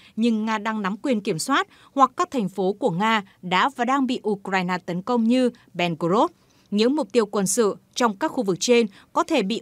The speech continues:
Ukraine sử dụng vũ khí tầm xa để tấn công, phải kể đến căn cứ không quân Lipetsk, nơi từng bị máy bay không người lái U A V tập kích hồi tháng tám,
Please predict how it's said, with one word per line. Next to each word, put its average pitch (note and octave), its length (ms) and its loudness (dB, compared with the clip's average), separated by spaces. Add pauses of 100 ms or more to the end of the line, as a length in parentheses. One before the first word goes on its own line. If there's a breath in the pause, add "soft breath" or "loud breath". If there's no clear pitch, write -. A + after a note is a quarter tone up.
Ukraine G3+ 560 -2
sử G3 200 -2
dụng D#3+ 200 0
vũ F3+ 160 -4
khí G#3+ 160 -6
tầm G3 220 -2
xa G#3+ 300 2 (220 loud breath)
để B3 140 2
tấn F#3 240 -2
công, B3 240 4 (180 loud breath)
phải A#3 200 0
kể G3 180 -2
đến F3 220 -2
căn G3+ 220 -2
cứ G3 180 0
không A3 220 -4
quân A3+ 300 4 (220 loud breath)
Lipetsk, A3+ 500 -2 (600 soft breath)
nơi A#3+ 220 4
từng A3+ 260 2
bị A#3 140 -2
máy G#3 180 -2
bay D4+ 180 2
không B3 300 0
người F3+ 100 0
lái D#3+ 200 0
U G#3+ 140 -4
A G3+ 100 2
V F#3+ 120 -4 (160)
tập F#3+ 160 -6
kích F4 180 -4
hồi G3 160 -4
tháng D3+ 140 -8
tám, F3 300 4